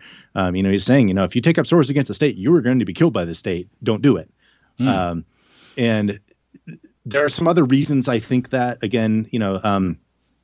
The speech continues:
Speaker 1: even the, uh, when Jesus turns over tables in the temple, um, in, I wanna say in both Matthew and Luke, um, they quote from Jeremiah seven, which is about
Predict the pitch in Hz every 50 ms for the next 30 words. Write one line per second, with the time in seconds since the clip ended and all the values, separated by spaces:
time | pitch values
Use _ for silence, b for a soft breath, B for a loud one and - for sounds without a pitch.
0 | - - - - _ - 160 151 151 143 127 117 113 110 101 104 104 98 107 113
1 | 107 104 98 - - 123 110 104 107 - - - 113 101 120 101 98 95 - 120
2 | 110 - 104 85 87 92 87 - - - 120 113 117 104 87 87 90 b b b
3 | b b b b b b 107 101 98 95 92 87 90 92 - 113 107 104 101 98
4 | 98 101 _ _ - 92 107 113 131 139 - - 123 110 101 92 107 98 98 -
5 | 98 98 98 104 110 - - 110 104 95 90 87 87 92 113 113 101 98 - -
6 | b b b b b b b b - 110 101 98 92 90 90 87 101 104 95 113
7 | 104 - - - 123 120 120 117 117 - 107 98 90 104 104 101 101 92 95 87
8 | 85 78 - - - 127 127 120 104 82 78 82 - _ _ _ _ _ - -
9 | 113 110 - - 113 92 - 92 85 - 110 107 107 107 101 92